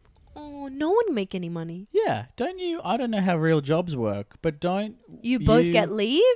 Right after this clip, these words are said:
Speaker 2: Yeah, or at least one of you. Wouldn't one of you get paid leave or
Speaker 1: Yeah,
Speaker 2: something like that?
Speaker 1: one of you get the leave and pay the other one a s-,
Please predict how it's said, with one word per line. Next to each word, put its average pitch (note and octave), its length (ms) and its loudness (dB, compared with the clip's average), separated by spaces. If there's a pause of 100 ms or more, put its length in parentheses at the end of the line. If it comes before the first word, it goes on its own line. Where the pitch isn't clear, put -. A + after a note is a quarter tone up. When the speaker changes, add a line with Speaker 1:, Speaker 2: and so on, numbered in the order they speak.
(120)
Speaker 2:
Yeah, G4+ 340 -2
or C#3 140 0
at C#3+ 80 -4
least D#3+ 240 -4
one C3+ 180 2
of G3 100 -4
you. B2 180 -2
Wouldn't F3 240 -6
one D3 180 0
of F3 80 -6
you F3+ 100 -8
get F3+ 240 -6
paid F3+ 480 -8
leave F3+ 380 -8
or - 20 -6
Speaker 1:
Yeah, E4 380 2
Speaker 2:
something C4 100 -2
like E3 200 -6
that? - 60 -4
Speaker 1:
one D4 120 0
of F#4+ 100 -4
you F#4 100 -2
get F4+ 180 -6
the D#4+ 80 -4
leave C4+ 340 -8
and A3+ 120 -10
pay G#3+ 140 -8
the G3+ 180 -8
other G#3+ 200 -4
one G3+ 160 -6
a - 20 -4
s-, - 200 -12